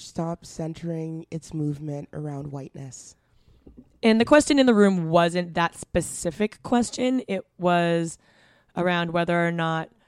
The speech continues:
Speaker 2: uh, the march was gonna be for women's rights or for feminism, as the, the questioner asked, um, felt those things were two different things. Um, and, but I think ultimately the person meant, you know,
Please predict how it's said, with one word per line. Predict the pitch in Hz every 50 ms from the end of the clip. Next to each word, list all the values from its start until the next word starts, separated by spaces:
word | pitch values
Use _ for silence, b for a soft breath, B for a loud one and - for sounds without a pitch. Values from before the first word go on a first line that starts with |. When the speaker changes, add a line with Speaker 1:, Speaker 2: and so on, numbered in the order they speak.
| _ _ _ _ _ _ -
Speaker 2:
uh, | 165 165 165 165
the | - 175
march | 170 165 165 165 160 - 180
was | 165 -
gonna | 170 170 165
be | 160 165 165
for | 156 - 175 165 160
women's | 190 196 202 196 190 -
rights | 294 302 311 - - - -
or | 190 180 170 170
for | - 175 170
feminism, | - - 214 208 214 202 202 196 185 190 190 190 185 185 185 - -
as | 170 165 160 160 160 160 -
the, | - 175 165 160 160 160 160 - - _ _ _ _ _ _ _ -
the | 185 -
questioner | - 233 226 - - 214 196 180 180 -
asked, | 170 165 170 165 - - - _ _ _ _ _ _ _ _ _ _ _ _ _ _ _ -
um, | 175 170 170 170 170 156 156 151 - - -
felt | 220 208 185
those | 190 185 175
things | - 180 175 170 165
were | 165
two | 160 - - 180
different | 156 170 165 - 185 196 233 247 _ _ _ _ _ _ _ _
things. | - 247 240 247 269 285 277 - - -
Um, | 180 175 170 170 165 170 165 160 165 - _ _ _ _ _ _ _ _ _ _ _ _ _ _ _ _ _ _ _ _ _ _ _ _ -
and, | - 175 170 165 165
but | 160 180 180 -
I | 175 185 180
think | 185 185 170 -
ultimately | 175 170 - - 185 180 175 175 165 170 160
the | 160
person | - 165 160 165 160 156
meant, | 160 156 151 151 - _ _ _ -
you | 175 165
know, | 156 151 151 147 143